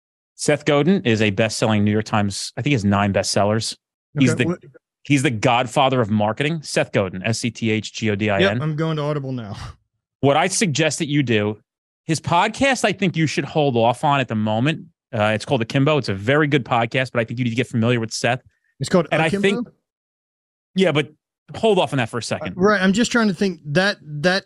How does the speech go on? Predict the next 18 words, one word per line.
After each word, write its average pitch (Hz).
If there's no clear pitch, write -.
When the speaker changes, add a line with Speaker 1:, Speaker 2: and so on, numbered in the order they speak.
Speaker 2:
triggered 156
something. 110
Speaker 1:
I 160
think 185
that 143
the 151
best 135
versions 131
of 110
Seth -
for 120
me 107
are 139
when 120
Seth -
is 110
being 110
interviewed. 104